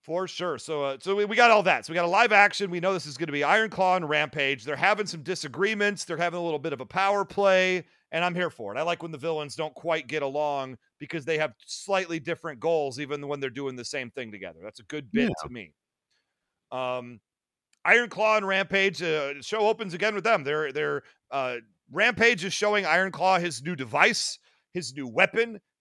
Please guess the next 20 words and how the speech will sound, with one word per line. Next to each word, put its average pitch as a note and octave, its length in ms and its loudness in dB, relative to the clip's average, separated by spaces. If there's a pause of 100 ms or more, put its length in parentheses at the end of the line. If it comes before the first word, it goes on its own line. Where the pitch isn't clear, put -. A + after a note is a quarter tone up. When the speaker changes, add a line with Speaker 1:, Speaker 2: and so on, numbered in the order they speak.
Speaker 1:
Uh, C#3 260 0
Rampage G3+ 480 2
has E3+ 100 -8
created F3 540 -2
this E3 240 -6 (260)
explosive F#3 840 -2
gas, D#3+ 540 2 (420)
which, G#3 300 2
Chan, A#3+ 320 4
I'm G#3 100 2
gonna C4 200 2
need B3 180 0
some G3 180 -6
science A3 500 0
help C#3+ 260 -2
here. G2+ 360 -8 (640)
Uh, - 60 -2
Speaker 2:
Mm-hmm. D#3+ 200 4
Speaker 1:
he, - 180 -10
the, E3 80 -8